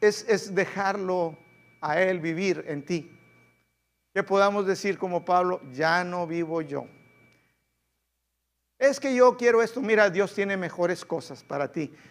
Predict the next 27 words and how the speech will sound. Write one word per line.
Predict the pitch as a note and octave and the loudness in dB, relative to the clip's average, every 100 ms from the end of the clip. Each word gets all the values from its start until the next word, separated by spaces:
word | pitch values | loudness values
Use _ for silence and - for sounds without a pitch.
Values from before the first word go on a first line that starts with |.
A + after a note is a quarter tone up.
| _ | _
¿Sabes | - B3+ C4 | 2 4 4
que | - A3+ | 4 2
el | |
llamado | F#3+ G3+ G#3+ A#3+ A3+ | 4 2 4 4 4
que | G#3+ | 0
tienes | A3 A3 G#3+ | 0 -2 -2
en | G3+ F3 | -6 -6
Cristo | F#3 F3+ G#3 | -8 -6 -8
es | F3+ | -4
glorioso, | F#3+ F3+ F#3+ G3+ - G3+ F#3+ | -2 0 0 -2 -4 -10 -8
jóvenes? | - G3+ G#3+ A3 G#3+ - _ _ _ _ | -2 -2 -2 -6 -12 -16 _ _ _ _
Yo | C#4 C4+ | 2 4
veo, | A#3 G#3+ F3+ | 6 4 2
me | - - _ - - _ _ _ _ _ - | -4 -20 _ -20 -20 _ _ _ _ _ -8
acerco | F#3 A3 G#3 | -2 0 0
a | |
personas | F#3 D#3 F#3+ F#3 | -2 -2 -4 -4
y | E3+ | -6
no | E3+ | -6
se | E3 | -4
los | D#3+ | -2
he | E3+ | -2
dicho, | E3 D#3+ C#3+ | -2 -4 -8
pero | D3 | -6
yo | D3 D#3 | -2 -4
veo | D#3 D3 | -4 -8
ministros. | D3 C3 C3 - C#3 | -8 -10 -12 -16 -20